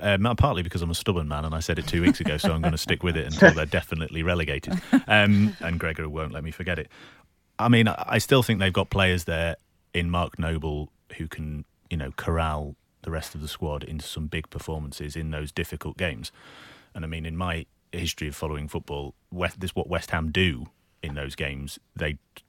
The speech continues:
Speaker 1: pull, pluck a one nil win out of thin air and start a little bit of a run, because they then do finish the season with Newcastle, Burnley, Norwich, Watford, Manchester United and Villa. So if they, if they pick up some points and can get a little bit of unity back,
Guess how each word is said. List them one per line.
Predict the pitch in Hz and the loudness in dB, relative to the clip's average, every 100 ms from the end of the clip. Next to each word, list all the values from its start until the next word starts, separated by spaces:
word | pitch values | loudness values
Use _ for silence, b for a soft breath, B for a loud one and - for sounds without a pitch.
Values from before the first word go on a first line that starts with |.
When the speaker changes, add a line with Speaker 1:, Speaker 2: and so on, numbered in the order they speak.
| _ | _
Speaker 1:
pull, | - 85 80 | -4 -4 -4
pluck | - 90 | -4 -2
a | 82 | 0
one | 80 80 | 0 0
nil | 78 78 | -2 -2
win | 82 80 | -2 -2
out | 82 78 | -2 -4
of | 80 73 - _ - | -8 -10 -14 _ -10
thin | - 80 | -6 -4
air | 80 80 - | -4 -6 -6
and | 78 78 B B B B B | -6 -6 B B B B B
start | - 90 85 | -2 0 2
a | |
little | 82 69 | 0 -2
bit | 76 71 | -4 -4
of | 80 | -4
a | |
run, | 87 87 69 - b b _ | -2 -4 -6 -12 b b _
because | 87 - | -12 -10
they | 82 87 | -8 -4
then | 95 92 82 | -2 -2 -4
do | 85 78 | -6 -6
finish | - 107 87 | 0 2 2
the | - | -4
season | - 76 71 76 | -10 -10 -8 -8
with | 78 78 73 _ _ _ | -8 -8 -12 _ _ _
Newcastle, | 90 85 - 78 78 | -6 -6 -6 -8 -10
Burnley, | 76 80 78 76 76 - | -8 -6 -6 -6 -8 -8
Norwich, | 82 78 76 - | -6 -6 -8 -10
Watford, | - 85 - 76 - _ _ | -10 -10 -10 -14 -14 _ _
Manchester | 85 80 - | -8 -8 -8
United | 76 73 - 76 | -8 -8 -10 -10
and | 78 | -8
Villa. | 78 92 - - b b b b b | -4 -4 -4 -14 b b b b b
So | - - | -14 -10
if | 85 - | -10 -8
they, | 87 80 _ _ - | -8 -8 _ _ -12
if | |
they | - 87 | -6 -2
pick | 113 - | -2 -2
up | 95 | -4
some | - 80 | -4 -6
points | 85 80 - - - - | -6 -8 -10 -16 -18 -12
and | 82 | -8
can | - 76 | -6 -6
get | 82 76 | -6 -6
a | |
little | 80 95 95 82 | -4 -4 -4 -4
bit | 80 | -6
of | 80 | -6
unity | 80 85 80 - | -4 -4 -4 -8
back, | 71 78 - | -8 -8 -8